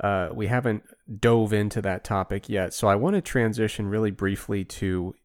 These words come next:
um, you know, you mentioned all these different things that contribute to our food decisions. I wanna talk a little bit about people's relationship with food. Um,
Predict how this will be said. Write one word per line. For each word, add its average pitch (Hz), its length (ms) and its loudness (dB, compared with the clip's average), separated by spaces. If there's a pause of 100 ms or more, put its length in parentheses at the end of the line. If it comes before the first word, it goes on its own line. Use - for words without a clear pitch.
(160)
um, 85 360 -6 (500)
you 135 100 2
know, 120 80 6
you 120 160 4
mentioned 135 280 4
all 117 200 2
these 123 160 2
different 117 280 -2
things 107 220 -2
that 95 180 -2
contribute 107 540 -4
to - 160 -6
our 92 140 0
food 107 340 -2
decisions. 120 640 -2
I 202 100 -4
wanna 247 220 0
talk - 300 0
a 113 40 0
little 110 220 4
bit 107 180 4
about 98 320 2
people's 107 640 -2
relationship 98 800 -2
with 92 120 -4
food. - 400 -10 (640)
Um, 90 400 4